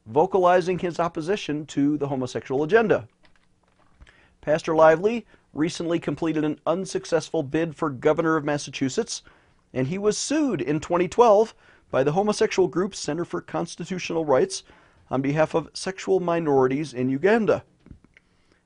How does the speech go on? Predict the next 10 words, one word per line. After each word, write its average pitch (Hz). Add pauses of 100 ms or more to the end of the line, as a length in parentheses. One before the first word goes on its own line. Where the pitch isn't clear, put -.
(140)
That 208
lawsuit 214
is 151
seeking 180
redress 170
under 131
the 127
Alien 202
Tort 254
Statute, 160